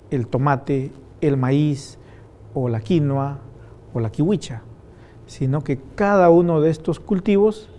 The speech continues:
en el Perú se pueden contar que hay miles de cultivares nativos.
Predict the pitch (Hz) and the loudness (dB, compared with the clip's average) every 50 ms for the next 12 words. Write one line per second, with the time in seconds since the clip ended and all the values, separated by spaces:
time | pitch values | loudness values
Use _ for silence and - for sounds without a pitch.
0 | - - - - - 165 151 165 175 175 170 - 180 170 185 196 190 - - - | -20 -20 -12 -4 -2 0 0 2 0 0 2 4 4 4 4 4 0 -4 -10 -20
1 | - - - - - - 156 120 - - - 139 135 135 139 143 143 143 - 151 | -20 -20 -20 -18 -10 -8 -6 -6 -6 -2 0 2 2 2 2 0 -2 -2 -2 -2
2 | 143 139 - 165 151 147 147 160 180 202 - - 151 151 151 - - 151 147 160 | -2 0 2 2 2 2 2 0 -4 -6 -4 -2 0 0 -2 -2 -4 -2 0 2
3 | 180 196 214 220 214 208 208 202 208 214 202 - - - - 143 135 - - - | 2 4 4 4 4 4 4 4 4 2 0 -2 -8 -4 -2 -2 -2 0 -2 -2
4 | 143 127 117 - - 139 135 135 135 135 135 135 139 135 - - - - - - | -2 -2 -2 -2 0 0 2 2 2 2 0 -2 -2 -4 -6 -12 -20 -20 -20 -20
5 | - - - - 143 123 113 - 135 123 117 - - - - - | -20 -20 -12 -6 -4 -4 -2 -2 -2 -4 -4 -6 -12 -18 -20 -20